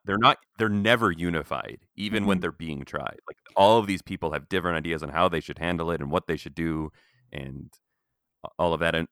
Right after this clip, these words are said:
Speaker 1: even as the trial's happening, a lot of them are like,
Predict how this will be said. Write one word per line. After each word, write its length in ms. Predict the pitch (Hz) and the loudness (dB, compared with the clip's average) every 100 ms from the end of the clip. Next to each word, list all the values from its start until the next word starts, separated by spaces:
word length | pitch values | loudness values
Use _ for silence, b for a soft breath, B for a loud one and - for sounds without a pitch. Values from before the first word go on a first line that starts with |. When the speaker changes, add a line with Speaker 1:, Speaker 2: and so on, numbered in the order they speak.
| - | -6
Speaker 1:
even 320 | 110 117 80 _ | -4 -4 -6 _
as 260 | 90 95 92 | -2 0 -2
the 60 | 98 | -2
trial's 320 | - 87 76 | 2 2 2
happening, 540 | 85 101 85 71 71 | 0 0 -2 -4 -4
a 80 | 73 | -4
lot 220 | 76 80 | 0 2
of 100 | 80 | 0
them 180 | 82 76 | -4 -4
are 60 | 76 | -2
like, 200 | 73 | -4